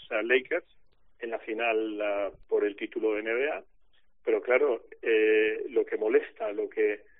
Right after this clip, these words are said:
revoluciona, eh, Kyrie Irving es tremendo, porque es un jugador, no te diré esencial en, en, eh, en la arquitectura de los Brooklyn Nets, pero sí muy importante, y sobre todo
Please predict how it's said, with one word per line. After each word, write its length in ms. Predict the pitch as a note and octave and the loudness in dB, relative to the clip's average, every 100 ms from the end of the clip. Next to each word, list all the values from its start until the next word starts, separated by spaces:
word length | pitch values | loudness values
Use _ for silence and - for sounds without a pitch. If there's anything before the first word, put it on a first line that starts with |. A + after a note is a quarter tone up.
| _ _ - | _ _ 0
revoluciona, 840 | A2+ G#2+ A2 G#2+ - C3+ C3 G#2+ G#2 | 2 4 2 0 -2 -2 -2 -6 -6
eh, 480 | G#2 G#2 G#2 G#2 G#2+ | -10 -8 -10 -10 -4
Kyrie 320 | B2+ B2 B2 | 0 0 0
Irving 300 | C3 C#3+ D#3 | 0 0 -2
es 200 | B2+ A2 - - | -6 -10 -10 -18
tremendo, 500 | - A#2 A#2+ B2 D3+ | -8 -6 -6 -4 -4
porque 300 | E3 - A2 | -4 -4 -2
es 120 | G#2+ A#2 | -2 -4
un 100 | G#2 | -8
jugador, 640 | A#2+ G#2 G#2 G#2 A#2+ B2+ - - - _ | -2 0 2 4 4 2 -8 -20 -20 _
no 160 | - A#2 | -2 2
te 100 | B2 | 2
diré 340 | B2 B2+ C3+ | 2 4 6
esencial 840 | C3 - B2 - - D3 C#3+ C3+ A#2 | 4 0 -10 -10 -4 0 2 2 4
en, 460 | A2+ A2 G#2+ G#2 F#2+ - | 4 4 -2 -12 -16 -20
en, 320 | - G#2+ G#2+ G#2 | -12 -10 -8 -4
eh, 340 | G#2 G2+ G2+ - - _ _ _ | -2 -4 -8 -12 -20 _ _ _
en 100 | A2+ | 0
la 60 | A2+ | 0
arquitectura 640 | - - A2 - D3+ C#3 | 0 -6 -6 -2 6 8
de 100 | A#2 | 8
los 160 | A2 G#2 | 4 0
Brooklyn 440 | B2 B2+ B2+ B2 | -2 -4 -4 -4
Nets, 200 | B2+ D3 - | -4 -4 -2
pero 200 | A2 G2 - | -2 -2 -8
sí 100 | A#2+ | -16
muy 180 | A#2 A#2+ | -12 -14
importante, 500 | A#2 B2+ A#2 C3+ - | -8 -8 -6 -6 -8
y 40 | |
sobre 260 | - G#2 G#2 | -8 -8 -6
todo 320 | B2 B2+ C3+ | 0 0 0